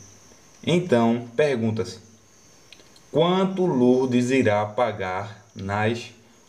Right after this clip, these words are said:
roupas? Novamente, a questão está enunciada de maneira bem clara. Então, vamos resolvê-la. Perceba,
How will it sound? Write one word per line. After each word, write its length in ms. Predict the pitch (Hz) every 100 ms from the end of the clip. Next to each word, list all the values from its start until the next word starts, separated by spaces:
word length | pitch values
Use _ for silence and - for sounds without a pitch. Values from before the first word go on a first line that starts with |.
| _ -
roupas? 540 | 117 131 117 107 - - - _ _ -
Novamente, 680 | 101 117 127 113 117 117 - -
a 120 | -
questão 600 | 110 120 - - 107 117 110 - - -
está 300 | - - 117
enunciada 1000 | 113 113 113 - 113 104 101 104 113 120 104
de 160 | 110
maneira 380 | 110 113 107 107
bem 180 | 113 120
clara. 420 | 101 95 95 95 - _ _ _ - - -
Então, 140 | 123
vamos 260 | 127 151 143
resolvê-la. 540 | 156 156 104 92 92 - - - - - - - - - - -
Perceba, 560 | 156 156 104 90 -